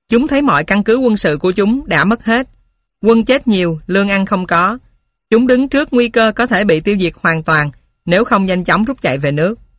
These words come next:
Tất cả kế sách phương lược trước mắt giặc lúc này chỉ còn là đào vi thượng sách, chạy trốn là hay hơn hết. Bọn Giảo Kỳ chạy tới bờ bắc sông Hồng, gặp Thoát Hoang ngày hôm trước, thì hôm sau,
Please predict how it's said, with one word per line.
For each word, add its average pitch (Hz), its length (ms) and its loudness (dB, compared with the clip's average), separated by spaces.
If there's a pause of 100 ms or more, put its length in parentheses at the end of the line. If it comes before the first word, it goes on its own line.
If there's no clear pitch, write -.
(440)
Tất 254 200 -2
cả 202 140 2
kế 226 180 0
sách 294 200 0
phương 208 220 0
lược 156 260 -2
trước 240 160 -4
mắt 254 160 -2
giặc 185 200 -2 (240)
lúc 233 180 -2
này 160 280 -2 (300)
chỉ 160 160 2
còn 170 240 -2
là 147 260 -2 (220)
đào 165 240 2
vi 180 200 0
thượng 147 220 -2
sách, 226 200 -2 (560)
chạy 165 200 0
trốn 185 300 0
là 190 160 0
hay 170 200 0
hơn 170 200 -2
hết. 190 200 -4 (840)
Bọn 185 260 2
Giảo 196 180 2
Kỳ 185 340 0 (120)
chạy 165 180 2
tới 208 220 0
bờ 196 160 0
bắc 196 160 -2
sông 214 200 0
Hồng, 170 240 -2 (180)
gặp 165 240 -4
Thoát 233 200 -4
Hoang 202 280 0
ngày 165 160 -2
hôm 185 140 -2
trước, 233 260 0 (480)
thì 196 200 2
hôm 220 180 2
sau, 208 340 0